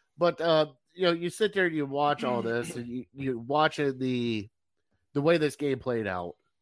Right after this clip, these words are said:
And, you know, you got Lamar, like he said, Lamar's hurt. They got a backup in. You're like, "Oh, crap, we're gonna just win this." And it was like, uh, the Browns just went into a shell. Like, they just, it was like a turtle just sucking back into itself.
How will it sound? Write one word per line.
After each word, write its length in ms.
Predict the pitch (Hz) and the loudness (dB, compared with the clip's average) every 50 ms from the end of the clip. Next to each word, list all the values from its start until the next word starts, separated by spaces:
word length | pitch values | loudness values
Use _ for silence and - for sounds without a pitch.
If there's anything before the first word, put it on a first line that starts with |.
| _ _ _ | _ _ _
And, 200 | 131 131 127 123 | -2 0 0 0
you 100 | 127 135 | 0 0
know, 160 | 131 127 123 | 2 2 2
you 160 | 123 120 131 135 | 0 -2 -4 -4
got 260 | 131 151 147 143 139 | 0 2 2 2 2
Lamar, 340 | 139 139 143 147 147 147 147 | 0 -2 -2 0 0 2 2
like 140 | 139 143 127 | 0 -2 -2
he 120 | 139 131 | -4 -8
said, 220 | 117 - 117 110 110 | -6 -4 -6 -4 -4
Lamar's 340 | 123 139 160 165 156 135 | -4 -2 0 0 0 0
hurt. 320 | - - 135 131 131 123 - | 0 2 2 2 2 2 -2
They 100 | 123 123 | -6 -2
got 140 | 123 131 120 | 0 0 -2
a 60 | 104 | 0
backup 380 | 95 113 120 120 - 127 107 123 | -2 -2 -4 -2 -2 -4 -2 -2
in. 100 | 123 123 | -2 -2
You're 120 | 135 131 | 0 -2
like, 160 | 120 110 101 _ | -2 -2 -4 _
"Oh, 220 | - 143 131 104 - _ - | -2 -2 -2 -2 -6 _ -6
crap, 240 | 120 143 143 123 | -2 0 0 0
we're 100 | 92 135 | -2 -2
gonna 260 | 151 156 123 98 92 87 _ _ _ | -2 -2 -2 -2 -4 -8 _ _ _
just 200 | 120 139 123 - _ _ _ | -4 -4 -4 -4 _ _ _
win 220 | 147 160 175 151 | -2 0 0 0
this." 320 | 127 104 101 101 101 - _ _ _ _ _ _ _ _ _ _ _ _ _ _ _ _ | -2 -4 -4 -4 -6 -10 _ _ _ _ _ _ _ _ _ _ _ _ _ _ _ _
And 120 | 226 226 | 6 6
it 40 | 226 | 6
was 200 | 214 202 196 170 | 6 4 4 4
like, 240 | 190 185 185 175 - _ - | 4 4 4 2 0 _ -2
uh, 340 | - 160 160 151 151 147 143 - _ _ _ _ _ _ _ _ _ _ _ _ | 2 4 4 6 6 4 2 0 _ _ _ _ _ _ _ _ _ _ _ _
the 80 | 151 151 | -4 -2
Browns 340 | 135 160 190 202 196 190 160 | 4 6 6 6 6 4 0
just 220 | - 156 131 - | -2 -8 -6 -2
went 140 | 165 185 151 | -4 -4 -2
into 180 | 135 147 143 117 | -2 -2 -2 -2
a 60 | 92 | -4
shell. 600 | - - - - - 190 190 180 117 92 95 _ _ _ _ _ _ | -6 -8 -8 -2 0 2 2 2 0 -4 -6 _ _ _ _ _ _
Like, 200 | - 139 143 135 | -2 -2 -2 0
they 140 | 117 156 175 | 0 -2 -2
just, 260 | 180 160 170 156 - _ _ _ _ _ | 0 -2 -4 -4 -6 _ _ _ _ _
it 80 | - 165 | -2 -2
was 120 | 165 156 | -2 0
like 140 | 165 165 127 | -2 -4 -4
a 60 | 120 | -6
turtle 460 | 95 _ - - 202 190 202 202 190 | -10 _ -2 0 0 2 2 0 -2
just 420 | 175 139 135 113 - - - - - | -2 -4 -6 -6 -6 -10 -14 -8 -4
sucking 260 | - 175 - 180 165 | -4 -2 -2 -2 -4
back 220 | 156 156 160 160 | -2 -2 -2 0
into 240 | - 165 139 127 117 | -2 -2 -2 -2 -4
itself. 460 | 104 95 - - 107 101 101 104 - | -4 -4 -6 -4 -4 -2 -4 -4 -6